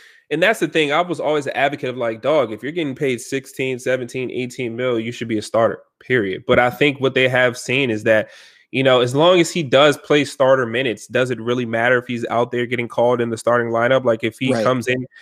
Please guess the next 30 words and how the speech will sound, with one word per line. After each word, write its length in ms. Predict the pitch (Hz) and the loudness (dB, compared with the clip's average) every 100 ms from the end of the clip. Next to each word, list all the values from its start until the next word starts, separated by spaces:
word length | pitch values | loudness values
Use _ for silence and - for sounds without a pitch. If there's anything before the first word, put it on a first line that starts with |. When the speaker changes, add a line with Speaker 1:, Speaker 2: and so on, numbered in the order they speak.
| _ 127 | _ -2
Speaker 1:
at 100 | 117 | -2
the 60 | |
second 360 | 117 127 123 120 | 2 2 2 0
unit 120 | 127 | 0
and 100 | 113 | 0
still 200 | - 123 | 2 2
ends 100 | 120 | 4
up 100 | 120 | 2
playing 280 | - 123 113 | 0 0 2
thirty-five 440 | 123 120 117 120 | 2 2 2 2
minutes 220 | 120 117 | 2 0
a 40 | 107 | -2
game, 380 | 117 131 113 120 _ _ - | 0 0 0 -6 _ _ -6
he 140 | 113 | -4
played 240 | - 127 | 2 4
like 160 | 131 131 | 4 2
a 40 | |
starter. 380 | - 170 160 107 | 2 6 6 4
So 280 | - 127 120 | 2 4 4
as 120 | 127 | 4
long 140 | 151 175 | 4 4
as 80 | |
he's 180 | 190 170 | 2 -2
closing 540 | - - 151 214 156 127 | -6 2 4 6 4 2
games, 340 | 120 120 131 | 0 0 2
that's 320 | 131 135 - | 0 0 -2
what's 260 | 135 123 - | -4 -4 -8
most 320 | 123 135 147 | -4 -4 -4
important. 480 | 120 - 165 139 120 _ _ _ _ _ - | -10 -6 -4 -4 -8 _ _ _ _ _ -8
Um, 340 | 123 120 120 | -4 -2 -4